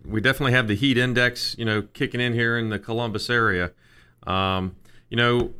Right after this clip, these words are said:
we are pretty busy meeting with clients and prospects. Uh, you know, it does slow down a little bit, you know, during,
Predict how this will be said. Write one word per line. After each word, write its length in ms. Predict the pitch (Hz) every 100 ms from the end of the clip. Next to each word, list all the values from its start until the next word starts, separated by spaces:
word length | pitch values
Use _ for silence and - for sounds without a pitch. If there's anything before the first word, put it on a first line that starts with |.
| -
we 140 | 117
are 160 | 123 147
pretty 240 | - 156
busy 320 | 139 135 147 139
meeting 260 | 127 131
with 140 | 131 -
clients 480 | 120 123 143 139
and 120 | 135 127
prospects. 800 | 123 127 - 131 139 - - - _ _ _ -
Uh, 60 | 151
you 320 | 127 131 160
know, 120 | 160
it 80 | 165
does 180 | 151 160
slow 220 | - 151
down 240 | 147 143 147
a 80 | 139
little 180 | 135
bit, 260 | 135 143 143
you 100 | 135
know, 160 | 131 131
during, 480 | 127 131 131 131